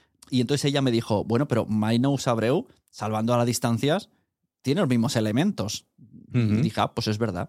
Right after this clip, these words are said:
Speaker 1: es verdad, es muy poquito y es, es mucho guión y un sitio muy cerrado". Entonces se
Speaker 2: Sí,
Speaker 1: pueden
Speaker 2: sí.
Speaker 1: hacer muchas cosas en ficción sin necesidad de, "Va, que explote allí, que salte un helicóptero". <laughs>
Speaker 2: No, bueno, el, el, el, el ejemplo este del boli, un, un clic, clic,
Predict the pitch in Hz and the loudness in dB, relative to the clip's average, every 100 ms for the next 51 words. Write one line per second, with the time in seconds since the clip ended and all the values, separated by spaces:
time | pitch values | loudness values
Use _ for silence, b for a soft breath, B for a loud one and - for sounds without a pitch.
0 | _ - 104 98 117 123 110 123 131 127 | _ -10 -6 -6 -4 -4 0 2 2 2
1 | 120 139 131 185 131 - 113 127 127 - | 2 0 0 0 0 0 -2 2 2 2
2 | 113 95 82 135 _ - 113 110 110 107 | 0 0 0 -4 _ -4 0 2 2 0
3 | 117 131 127 117 - 101 92 78 - B | 0 0 2 2 2 0 -2 -4 -8 B
4 | B B B - - 107 120 123 107 120 | B B B -16 -8 -2 0 0 0 0
5 | 104 98 107 127 131 139 113 - 120 120 | 2 0 0 0 0 -2 -4 -2 -2 -2
6 | 117 120 - 135 - 120 113 110 123 113 | -2 -2 0 0 0 0 -2 -4 -2 0
7 | 113 120 113 123 135 B B B - 113 | 0 2 2 2 0 B B B -2 0
8 | 113 110 117 - 170 185 185 175 180 160 | 0 -2 -4 -2 0 0 0 0 0 0
9 | 143 139 160 180 196 190 180 170 190 151 | 0 0 0 0 0 2 2 0 0 0
10 | 131 139 92 - - 175 - 147 - - | 2 0 -2 -4 -2 -4 -2 -4 -4 -2
11 | 117 123 127 131 131 131 104 92 98 92 | 0 0 2 2 0 2 0 0 0 0
12 | 85 80 - 92 80 78 76 78 82 104 | -2 -4 -4 -2 -2 -2 -4 -4 -4 -2
13 | 87 101 92 - 87 80 73 69 82 120 | -2 0 0 0 0 0 0 -2 -2 -4
14 | 92 92 87 101 85 98 85 - 107 - | -4 -2 0 -2 0 0 0 0 -2 -2